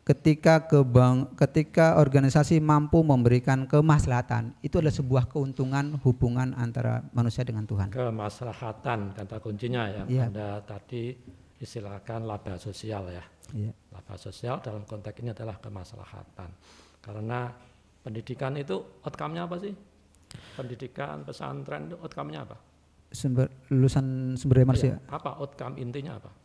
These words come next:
Speaker 1: Lu-, anu, kualitas,
Speaker 2: Eh?
Speaker 1: kualitas sumber daya manusianya.
Speaker 2: Apa,
Speaker 1: Penget-
Speaker 2: apa persisnya?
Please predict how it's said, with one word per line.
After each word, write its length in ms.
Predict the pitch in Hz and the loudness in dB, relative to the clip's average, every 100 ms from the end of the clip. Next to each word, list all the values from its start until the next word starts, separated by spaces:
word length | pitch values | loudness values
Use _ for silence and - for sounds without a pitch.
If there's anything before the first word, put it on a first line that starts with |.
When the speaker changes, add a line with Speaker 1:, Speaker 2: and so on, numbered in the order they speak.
| _ _ _ _ _ _ _ _ _ _ _ _ _ _ _ | _ _ _ _ _ _ _ _ _ _ _ _ _ _ _
Speaker 1:
Lu-, 200 | 151 151 | 4 4
anu, 160 | - 127 | 4 4
kualitas, 540 | 147 147 131 - - - _ _ | 4 6 4 2 -6 -12 _ _
Speaker 2:
Eh? 140 | 139 - - _ _ | -12 -12 -18 _ _
Speaker 1:
kualitas 400 | 156 156 165 165 | -8 0 2 2
sumber 200 | - 156 | 2 2
daya 140 | 151 156 | 6 6
manusianya. 460 | 151 175 139 117 120 | 6 6 4 2 -2
Speaker 2:
Apa, 580 | 135 135 135 135 - _ _ _ _ _ - | -10 -10 -8 -8 -12 _ _ _ _ _ -2
Speaker 1:
Penget- 180 | - 165 | 0 2
Speaker 2:
apa 120 | - 160 | 0 -2
persisnya? 540 | 151 - 143 - 110 | -4 -8 -10 -10 -12